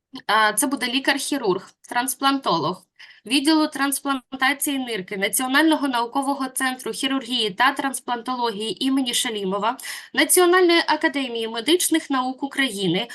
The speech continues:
автор двадцяти наукових робіт, член Асоціації хірургів України і Асоціації трансплантологів України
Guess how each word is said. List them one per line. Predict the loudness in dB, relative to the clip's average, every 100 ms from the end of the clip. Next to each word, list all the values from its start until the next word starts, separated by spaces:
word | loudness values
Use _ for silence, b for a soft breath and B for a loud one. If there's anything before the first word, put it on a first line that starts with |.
| B B B
автор | 4 4 2 -2
двадцяти | 0 2 2 2 2 4
наукових | 6 4 4 2 2 2
робіт, | -2 0 -2 -2 B B -4
член | 0 2 4
Асоціації | 4 2 2 4 2 2 -4
хірургів | -4 -4 -4 -4 -6 -10 -8
України | -10 -4 -4 -2 -2 -2
і | 0 -2
Асоціації | 0 -2 -2 2 2 2 -2
трансплантологів | -2 0 0 -2 -4 -4 -2 -4 -2 -4 -6
України | -8 -6 -2 -2 0 0